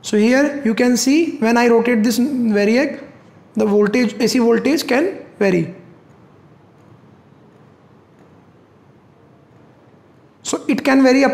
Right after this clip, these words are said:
to thirty-two volt or thirty-three volt. So this is how I have connected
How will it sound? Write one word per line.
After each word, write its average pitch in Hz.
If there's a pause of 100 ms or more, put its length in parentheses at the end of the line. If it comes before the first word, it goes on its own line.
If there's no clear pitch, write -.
to -
thirty-two 262
volt 254
or 262
thirty-three 220
volt. 175 (3250)
So -
this 226
is 269
how 247
I 247
have 254
connected 254